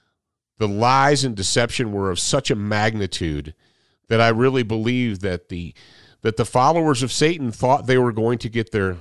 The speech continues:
their way, that they were going to be able to sacrifice their young man, this young man on their, on their altar of evil.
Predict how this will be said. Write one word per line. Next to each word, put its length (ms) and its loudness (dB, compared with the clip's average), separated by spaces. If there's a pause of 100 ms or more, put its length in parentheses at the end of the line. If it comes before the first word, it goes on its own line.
their 260 -4
way, 480 -8 (1400)
that 100 -18
they 100 2
were 120 2
going 240 0
to 40 -2
be 100 -2
able 120 0
to 100 -8
sacrifice 720 -2
their 160 -4
young 320 -4
man, 280 -6
this 240 -6
young 200 -4
man 300 -6
on 240 -8
their, 320 -8 (500)
on 180 -6
their 140 -2
altar 440 -4
of 200 -6
evil. 440 -10